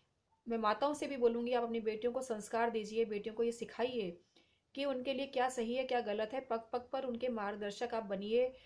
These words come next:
और बेटियां जब धमकी देती हैं कि मैं ये कर लूँगी, वो कर लूँगी, तो एक बार आप ढंग से बैठकर उनकी काउंसलिंग कीजिए, उनको बड़े प्यार से समझाइए, जीवन की ऊंच नीच से उन्हें परिचित कराइए, जीवन, जिससे कि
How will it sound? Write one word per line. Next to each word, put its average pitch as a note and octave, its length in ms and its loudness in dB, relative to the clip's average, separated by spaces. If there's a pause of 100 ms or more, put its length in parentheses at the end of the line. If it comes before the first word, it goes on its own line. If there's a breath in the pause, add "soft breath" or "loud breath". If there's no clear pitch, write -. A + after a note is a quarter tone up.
(220 loud breath)
और C4 400 4
बेटियां A3+ 440 2
जब B3 160 2
धमकी G#3+ 340 -6
देती A3+ 300 2
हैं A#3 120 0
कि A#3 80 -8
मैं A3 120 -4
ये A3 160 8
कर A#3+ 160 0
लूँगी, A3 280 -4
वो A3+ 140 0
कर G#3+ 160 -4
लूँगी, G#3+ 240 -6
तो C4 160 -4
एक A3+ 200 0
बार A3+ 140 2
आप A3 160 -2
ढंग A3 140 -6
से C4 140 -4
बैठकर G#3+ 360 -4
उनकी G#3 320 -8
काउंसलिंग A3+ 480 -6
कीजिए, G#3+ 260 -2
उनको A#3 200 -4
बड़े G#3+ 160 -4
प्यार G3+ 280 -4
से B3+ 100 -8
समझाइए, G#3 640 -4 (480 loud breath)
जीवन B3+ 260 -2
की C#4 120 -4
ऊंच C4+ 220 -2
नीच D4+ 180 -4
से - 140 -8
उन्हें B3 240 0
परिचित G#3+ 300 0
कराइए, G#3+ 380 0
जीवन, G#3 380 -6
जिससे A#3 320 0
कि F#3+ 260 -6